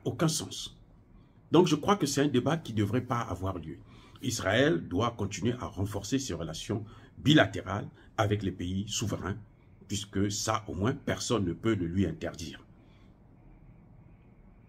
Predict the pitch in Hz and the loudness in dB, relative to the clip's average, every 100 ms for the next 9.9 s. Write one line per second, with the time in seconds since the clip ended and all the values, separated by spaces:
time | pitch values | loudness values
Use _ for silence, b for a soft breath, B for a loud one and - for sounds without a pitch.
0 | - 80 101 101 90 98 95 82 - 82 | -12 0 0 2 2 0 0 -4 -6 -4
1 | 90 80 85 85 80 78 82 104 123 120 | -2 0 -2 -2 -4 -4 -2 0 0 -2
2 | 71 78 62 - - 69 69 71 - 78 | -6 -8 -10 -18 -14 -12 -10 -12 -10 -8
3 | 73 65 - - B B B 104 135 117 | -8 -12 -16 -20 B B B 4 6 6
4 | 107 101 80 - B B B 101 117 123 | 4 0 -4 -6 B B B 2 4 4
5 | 120 - 123 107 95 92 - 90 71 - | 4 4 2 2 2 0 -2 -4 -8 -12
6 | - B B - 113 117 104 110 113 92 | -16 B B 4 4 4 2 4 4 4
7 | - 98 101 113 110 107 95 143 180 214 | 2 -2 2 2 4 4 8 10 10 10
8 | - B B B B B - - - 92 | 4 B B B B B -20 -6 0 2
9 | 85 92 98 90 - 71 67 - | 2 0 0 0 -2 -6 -8 -12